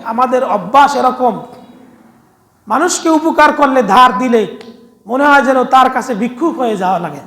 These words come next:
আবার ওই টাকা খুঁজতে তার কাছে মনে হয় যেন কত অসহায় যিনি পাওনাদার। অথচ ইমানদারের চরিত্র কেমন হওয়া উচিত? ইমানদারের চরিত্র তো এমন ছিল,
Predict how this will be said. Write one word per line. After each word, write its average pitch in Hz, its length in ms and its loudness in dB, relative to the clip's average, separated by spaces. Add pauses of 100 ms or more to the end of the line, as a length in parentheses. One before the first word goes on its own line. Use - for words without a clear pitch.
(760)
আবার 247 300 4
ওই 240 140 0
টাকা 254 280 4
খুঁজতে 277 480 -2
তার 233 260 2
কাছে 254 420 0 (1200)
মনে 254 180 2
হয় 269 140 4
যেন 254 240 0
কত 311 200 0
অসহায় 269 580 4 (360)
যিনি 269 260 -4
পাওনাদার। 240 480 0 (1120)
অথচ 370 300 -2
ইমানদারের 349 600 4
চরিত্র 311 420 -2
কেমন 285 320 -2
হওয়া 262 180 4
উচিত? 226 480 -4 (880)
ইমানদারের 294 500 4
চরিত্র 294 360 0
তো 294 100 -2
এমন 262 320 4
ছিল, 277 220 -2